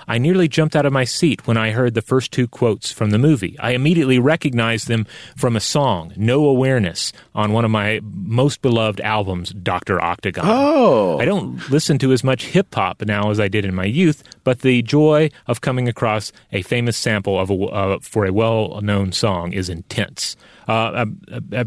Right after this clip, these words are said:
Speaker 1: are you, uh, that familiar with, uh, Doctor Octagon?
Speaker 2: Yeah,
Speaker 1: Sure.
Speaker 2: I mean, it's been a long time, but yeah, I, I, I've listened to this.
Speaker 1: Okay. I, I know Doctor Octagon has come up in mixes for me, but, uh, I haven't done a lot of,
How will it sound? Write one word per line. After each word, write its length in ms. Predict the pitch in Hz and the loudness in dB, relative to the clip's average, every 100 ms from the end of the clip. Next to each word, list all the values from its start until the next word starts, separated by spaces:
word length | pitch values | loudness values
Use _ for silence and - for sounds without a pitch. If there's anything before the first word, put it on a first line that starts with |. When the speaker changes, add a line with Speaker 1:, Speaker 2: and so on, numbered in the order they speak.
| 98 | -6
Speaker 1:
are 120 | 101 | -4
you, 260 | 113 123 123 | 2 4 4
uh, 80 | 120 | 4
that 160 | 120 | 0
familiar 300 | 110 123 123 | 0 0 2
with, 320 | 123 123 113 113 | 2 2 0 2
uh, 160 | 117 | 2
Doctor 320 | 113 123 123 | 2 0 0
Octagon? 540 | 123 123 - 139 135 139 _ | -2 -2 -4 -4 -4 -10 _
Speaker 2:
Yeah, 440 | - 170 262 311 165 | -2 2 4 4 2
Speaker 1:
Sure. 100 | 120 | 2
Speaker 2:
I 80 | 110 | 2
mean, 160 | 135 135 | 2 2
it's 140 | 131 | 0
been 120 | 165 | 0
a 60 | 165 | 2
long 380 | 127 123 123 117 | 4 4 2 0
time, 320 | 123 120 95 | 0 0 2
but 200 | 92 87 | 0 0
yeah, 200 | 117 98 | 0 2
I, 380 | 90 98 98 101 | 0 0 -2 -4
I, 140 | - | -2
I've 120 | 104 | -2
listened 260 | 104 - 87 | -2 -2 -6
to 60 | |
this. 400 | 69 67 - - - _ | -6 -8 -8 -10 -12 _
Speaker 1:
Okay. 260 | 117 127 98 - _ _ _ - - | -8 -4 -6 -8 _ _ _ -16 -4
I, 140 | 127 | -2
I 100 | 147 | 0
know 180 | 156 185 | 2 2
Doctor 300 | 165 151 135 | 2 2 0
Octagon 420 | 131 135 123 117 | 0 0 0 2
has 100 | 110 | 0
come 160 | - 120 | 0 0
up 140 | 110 | 0
in 160 | 107 101 | 0 0
mixes 340 | 113 - 95 | -2 -4 -8
for 220 | - 104 | -4 -2
me, 160 | 95 95 | -2 -2
but, 240 | 90 92 | -2 -2
uh, 220 | 90 95 92 | -2 -4 -4
I 80 | 101 | -4
haven't 220 | 110 107 | -4 -4
done 120 | 104 | -4
a 60 | 95 | -2
lot 220 | 95 92 | -2 -4
of, 160 | 85 | -8